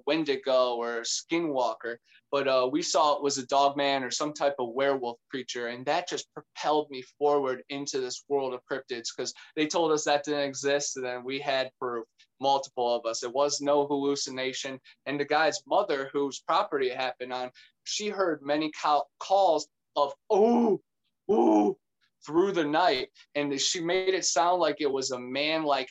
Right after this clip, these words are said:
owl. So just, it, it goes back to our roots. And then you dive into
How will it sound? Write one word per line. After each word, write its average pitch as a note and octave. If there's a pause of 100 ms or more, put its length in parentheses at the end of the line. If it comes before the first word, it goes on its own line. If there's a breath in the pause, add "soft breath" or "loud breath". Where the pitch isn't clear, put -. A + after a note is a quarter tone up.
(160)
owl. C3
So C3
just, - (140)
it, E3 (240)
it D3+
goes A3
back E3
to E3
our C#3
roots. C#3 (220 loud breath)
And C#3+
then F#3
you F#3+
dive D#3
into D3+